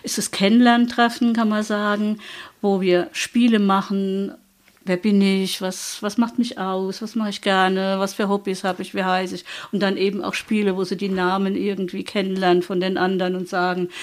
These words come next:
mit Wolle wickeln und so. Also da gibt's alles Mögliche, was man dann da machen kann, je nach Alter der Kinder, welche Gru-, wie die Gruppe sich zusammensetzt. Ähm, das ist so das eine. Und das andere ist so,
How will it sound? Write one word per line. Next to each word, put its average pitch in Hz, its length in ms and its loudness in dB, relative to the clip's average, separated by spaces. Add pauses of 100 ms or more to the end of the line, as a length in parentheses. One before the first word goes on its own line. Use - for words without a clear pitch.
(120)
mit 190 180 -2
Wolle 190 440 2
wickeln 190 420 2
und 185 140 -2
so. 185 180 -2
Also 185 200 2 (200)
da 196 80 0
gibt's - 240 0
alles 190 300 2
Mögliche, 214 420 4
was 190 220 -2
man 175 100 -2
dann 180 180 0
da 170 120 2
machen 214 280 2
kann, 214 300 0
je 196 120 0
nach 185 180 0
Alter 185 320 2
der 180 160 -2
Kinder, 214 420 4
welche 202 220 -4
Gru-, 208 240 -10
wie 180 80 -6
die 196 100 -6
Gruppe 190 280 -6
sich - 260 -12
zusammensetzt. 220 800 -2 (500)
Ähm, 196 360 4 (160)
das 214 120 0
ist 233 120 6
so 226 100 2
das 202 180 0
eine. 240 500 4 (200)
Und 214 100 2
das 233 200 2
andere 254 420 8
ist 240 260 2
so, 233 360 4